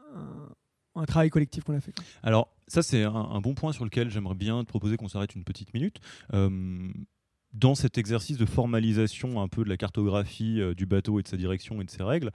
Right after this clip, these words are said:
Speaker 2: euh, c'est un peu un, un classique, euh, très juste, euh, en start-up de faire,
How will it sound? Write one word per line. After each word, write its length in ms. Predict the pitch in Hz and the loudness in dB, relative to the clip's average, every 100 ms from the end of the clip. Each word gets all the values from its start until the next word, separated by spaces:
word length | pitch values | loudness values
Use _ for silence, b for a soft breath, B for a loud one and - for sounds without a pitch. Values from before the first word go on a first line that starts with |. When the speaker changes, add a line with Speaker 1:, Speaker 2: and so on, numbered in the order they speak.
| B B B 104 | B B B -2
Speaker 2:
euh, 420 | 101 95 95 90 90 - | 0 2 -2 -6 -8 -6
c'est 160 | - | -2
un 120 | 101 98 - | -2 -2 6
peu 300 | 147 147 131 | 8 10 6
un, 100 | 107 | 4
un 80 | 101 | -2
classique, 580 | - 107 - 131 127 - | -2 -2 -2 -4 -4 -2
euh, 300 | 101 92 92 | -2 -2 -4
très 200 | - 117 | 2 4
juste, 380 | 104 185 - - | 6 2 -2 -6
euh, 220 | 104 95 | -4 -2
en 460 | 95 98 95 95 92 | -4 -4 -4 -4 -4
start-up 400 | 104 - 160 127 | -6 0 0 2
de 100 | 101 | -2
faire, 460 | - 123 127 135 | 2 4 6 6